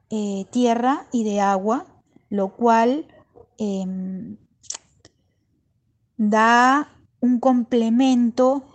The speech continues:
entre lo intenso y comprometido de, de Tauro, seguridad y disfrute,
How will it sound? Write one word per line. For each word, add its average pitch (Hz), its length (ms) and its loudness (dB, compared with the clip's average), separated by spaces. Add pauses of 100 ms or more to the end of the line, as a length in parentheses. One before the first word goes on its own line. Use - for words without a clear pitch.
entre 196 840 -6 (160)
lo 208 200 -2
intenso 247 960 0 (200)
y 214 120 -6
comprometido 202 840 -2
de, 196 320 -4
de 202 220 -4
Tauro, 247 680 2
seguridad 220 920 -2 (920)
y 214 200 -2
disfrute, 196 640 0